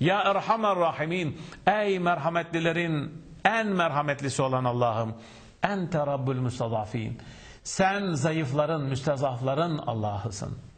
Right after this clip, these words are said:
Sen onların Rabbisin. Bugün de öyle, dün de öyleydi, gelecekte de öyle olacak. Tabii Cenab-ı Hak Hazretleri bazen kullarını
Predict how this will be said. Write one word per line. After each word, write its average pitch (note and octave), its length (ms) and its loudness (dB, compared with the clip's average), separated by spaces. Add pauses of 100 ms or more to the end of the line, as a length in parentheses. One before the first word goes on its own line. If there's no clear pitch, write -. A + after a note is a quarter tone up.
(360)
Sen E3+ 280 0
onların D#3 520 2
Rabbisin. B2 520 -2 (680)
Bugün B2 320 0
de G2 60 0
öyle, G2 400 -2 (120)
dün F3 220 0
de D3 60 2
öyleydi, C3 340 0
gelecekte C3+ 520 0
de A#2+ 40 2
öyle A#2 140 2
olacak. A#2 300 0 (560)
Tabii G#3 300 2
Cenab-ı F#3+ 340 2
Hak F3+ 220 0
Hazretleri F3 520 0
bazen E3 360 2
kullarını D#3+ 600 0